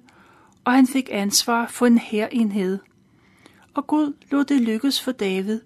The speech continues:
så han vandt på slagmarken. Men kong Saul, han blev sygelig jaloux på David,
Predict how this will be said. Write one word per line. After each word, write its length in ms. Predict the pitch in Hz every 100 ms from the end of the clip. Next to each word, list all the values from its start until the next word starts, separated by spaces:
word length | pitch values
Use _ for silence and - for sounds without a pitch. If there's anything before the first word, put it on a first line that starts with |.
| _ -
så 180 | - 254
han 260 | 240 226
vandt 300 | 196 220 -
på 120 | - 294
slagmarken. 800 | - 185 180 180 180 170 180 - _ _ _ _ _ _ _ _ _ _ _ _ _ _ _ _ _ _ _ _ _ -
Men 180 | 254 269
kong 280 | - 277 254
Saul, 440 | - 220 202 220
han 300 | - - 220
blev 160 | 202 220
sygelig 640 | - - 247 262 269 262 254 -
jaloux 320 | 247 226 240 277 _
på 120 | -
David, 560 | 240 202 180 180 185 196